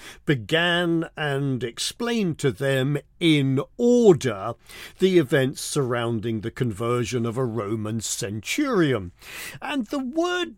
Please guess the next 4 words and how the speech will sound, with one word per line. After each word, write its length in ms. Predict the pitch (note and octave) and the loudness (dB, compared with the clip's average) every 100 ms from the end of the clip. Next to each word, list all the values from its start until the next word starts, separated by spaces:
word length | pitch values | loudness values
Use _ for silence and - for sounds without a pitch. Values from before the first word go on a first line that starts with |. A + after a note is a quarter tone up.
| - | -8
doesn't 520 | C4 A#3+ - G3+ - | -6 -4 -2 -2 -2
necessarily 1200 | F#3 G3 - F3+ D#3 - - A#3 G3+ D#3+ C#3+ C3 | -2 -2 -2 -2 -2 -2 2 4 4 4 2 0
imply 840 | C#3 C3+ - - F#3 D#3 B2+ A2+ A2+ _ - | -2 -4 -4 0 2 4 2 0 -4 _ -8
a 340 | D3 C3+ C3 | -4 -2 -4